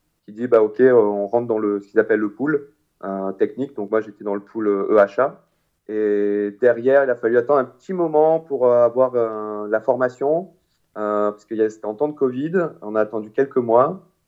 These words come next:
Et, euh, on a eu une formation en ligne de trois jours qui nous prépare, euh, un petit peu à notre travail, euh, sur le terrain, comment se passe la logistique, les commandes, et cetera, euh, parce que moi, je, je dois gérer pas mal de matériel, euh, sur le terrain.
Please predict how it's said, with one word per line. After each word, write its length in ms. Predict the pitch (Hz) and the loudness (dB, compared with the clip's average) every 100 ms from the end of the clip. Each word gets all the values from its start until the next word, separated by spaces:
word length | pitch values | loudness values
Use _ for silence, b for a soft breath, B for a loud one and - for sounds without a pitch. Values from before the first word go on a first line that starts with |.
| _ | _
Et, 160 | 104 104 | 2 4
euh, 160 | 104 | 6
on 100 | 107 | 4
a 60 | 117 | 0
eu 80 | 131 | 0
une 120 | 135 | -2
formation 560 | - 120 123 123 123 | -2 0 -2 -4 -4
en 40 | 120 | -4
ligne 360 | 123 135 135 | -6 -8 -10
de 300 | 120 110 107 104 | -4 -4 -4 -4
trois 240 | - 120 | 2 2
jours 340 | 117 156 - _ _ _ _ _ _ _ | 2 -4 -6 _ _ _ _ _ _ _
qui 140 | - 113 | -12 -6
nous 220 | 117 110 | -4 -2
prépare, 600 | 123 120 127 135 139 120 | -2 4 6 6 4 2
euh, 220 | 110 107 | 0 -2
un 40 | 107 | -10
petit 160 | _ | _
peu 140 | - 123 | 2 2
à 60 | |
notre 440 | 113 104 - 101 98 | 2 -8 -8 -6 -2
travail, 420 | 113 107 110 117 | 0 4 6 4
euh, 180 | 101 101 | 0 -6
sur 200 | - 107 | -8 -8
le 40 | |
terrain, 600 | 117 107 113 120 120 123 | -4 0 2 0 0 -4
comment 200 | 120 104 | -8 -12
se 120 | 101 104 | -10 -8
passe 280 | 107 104 | -8 -6
la 100 | 110 | -4
logistique, 720 | 104 101 98 _ 110 113 110 101 | -4 -6 -14 _ -10 -10 -10 -14
les 80 | |
commandes, 460 | 95 98 104 113 110 | -8 -4 -2 -2 -2
et 80 | 98 | -6
cetera, 640 | - - 95 95 104 104 | -10 -8 0 2 4 2
euh, 220 | 95 92 90 | -4 -10 -16
parce 140 | _ | _
que 120 | - | -18
moi, 140 | 95 95 95 | -16 -16 -18
je, 320 | 98 98 95 | -14 -10 -8
je 100 | 92 | -8
dois 360 | 98 101 98 95 | -2 2 2 0
gérer 260 | 101 98 95 | -2 -2 -2
pas 160 | 98 | -2
mal 160 | 98 104 | -2 -2
de 80 | 101 | -2
matériel, 480 | 98 104 98 104 | -2 -2 0 0
euh, 120 | 101 95 | 0 -6
sur 180 | - | -10
le 40 | 95 | -6
terrain. 320 | 98 113 | -4 -4